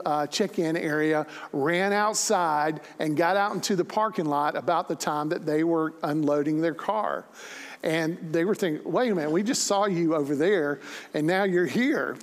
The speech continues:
And so he ran all the way through the church to say, "Hey, I knew the instructions I gave you were a little confusing, so let me walk you in and make sure you get to the right place." So he walked them into the preschool check-in area, got the kids taken care of,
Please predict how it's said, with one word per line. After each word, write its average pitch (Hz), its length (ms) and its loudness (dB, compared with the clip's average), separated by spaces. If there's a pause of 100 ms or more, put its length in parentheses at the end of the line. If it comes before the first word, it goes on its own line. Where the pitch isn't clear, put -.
And 165 220 0
so 185 280 4
he 208 300 0 (160)
ran 170 440 2
all 202 260 2
the 226 80 2
way 214 160 2
through 202 180 0
the 185 120 2
church 156 500 -2 (380)
to 185 100 0
say, 170 240 2
"Hey, 190 280 2 (120)
I 165 120 0
knew 190 280 4
the 180 100 4
instructions 160 720 -2
I 160 80 2
gave 170 280 2
you 156 100 2
were 143 140 2
a 143 40 2
little 180 220 2
confusing, 180 720 0 (260)
so 185 220 2
let 185 260 2
me 196 220 2
walk 175 440 2
you 185 200 2
in 170 380 2
and 143 100 -2
make 156 160 0
sure 165 160 0
you 156 100 2
get 156 200 0
to 143 100 -6
the 139 80 -2
right 143 260 0
place." 131 440 -4 (440)
So 165 260 2
he 160 140 0
walked 190 320 2
them 190 180 2
into 180 600 4
the 143 140 -2
preschool 190 500 0
check-in 170 400 -2
area, 165 220 2
got 151 240 -2
the - 60 -18
kids 190 340 0
taken 160 260 -2
care 165 320 2
of, 160 140 0